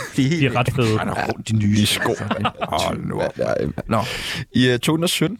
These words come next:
Speaker 3: der stillede du op til kommunalvalg for de
Speaker 1: Ja.
Speaker 3: konservative. Men ret hurtigt, så trak du dit kandidatur tilbage bag.
Speaker 1: Ja.
Speaker 3: Men, øh, hvorfor skulle du overhovedet stille op i første omgang?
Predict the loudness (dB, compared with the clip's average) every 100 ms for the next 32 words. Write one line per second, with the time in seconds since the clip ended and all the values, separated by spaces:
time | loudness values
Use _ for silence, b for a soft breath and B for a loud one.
0 | -2 0 2 2 2 0 0 2 4 4
1 | 2 0 0 0 2 2 2 0 -4 -6
2 | _ _ _ 0 0 0 -2 2 0 0
3 | -2 -2 -2 -6 -4 -2 -2 -4 -2 -2
4 | 0 0 2 0 0 -2 -2 -6 -2 0
5 | 0 -6 _ _ -2 2 4 4 2 0
6 | 0 -2 -2 0 2 2 2 0 0 0
7 | -2 0 -4 -4 -6